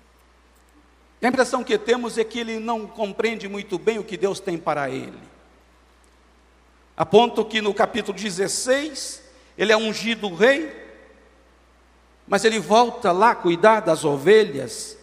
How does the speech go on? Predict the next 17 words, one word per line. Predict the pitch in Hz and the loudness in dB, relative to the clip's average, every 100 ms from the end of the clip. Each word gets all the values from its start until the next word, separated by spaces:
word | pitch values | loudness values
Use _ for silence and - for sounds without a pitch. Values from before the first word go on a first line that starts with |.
| - | -2
voltando | 160 175 180 170 | -2 0 0 0
à | |
sua | 143 - 165 160 143 120 - - - _ _ | -2 -4 -2 0 0 -4 -16 -20 -20 _ _
tarefa, | - 147 165 185 185 156 | 0 4 4 2 0 -6
à | |
sua | - 165 151 | -4 -2 -2
co-, | 147 165 180 | -2 -2 0
ocupação | 185 180 170 156 139 - 160 151 | 0 -2 0 -2 -2 -2 -4 -4
diária. | 123 139 123 117 117 113 - _ _ _ _ _ _ _ _ _ _ _ _ _ _ _ _ _ _ _ _ _ _ _ _ _ _ _ _ _ _ _ _ _ - - | -6 -4 -4 -8 -12 -16 -18 _ _ _ _ _ _ _ _ _ _ _ _ _ _ _ _ _ _ _ _ _ _ _ _ _ _ _ _ _ _ _ _ _ -18 0
Deus | 254 262 | 2 4
permite, | 269 247 226 285 277 - 247 208 175 - - - - _ _ _ _ _ _ _ _ _ _ _ _ _ _ _ _ - | 4 4 4 2 0 -4 -4 -2 -2 -4 -10 -20 -20 _ _ _ _ _ _ _ _ _ _ _ _ _ _ _ _ 2
mais | 220 233 | 2 2
uma | 214 180 | 2 2
vez, | 165 247 233 196 | 4 4 4 -2
ataque | 160 - 233 233 214 | -2 2 4 4 -2
dos | 175 175 | -6 -6
filisteus, | - 190 165 - - 226 269 226 - - | -6 -6 -6 -6 2 2 2 -4 -10 -16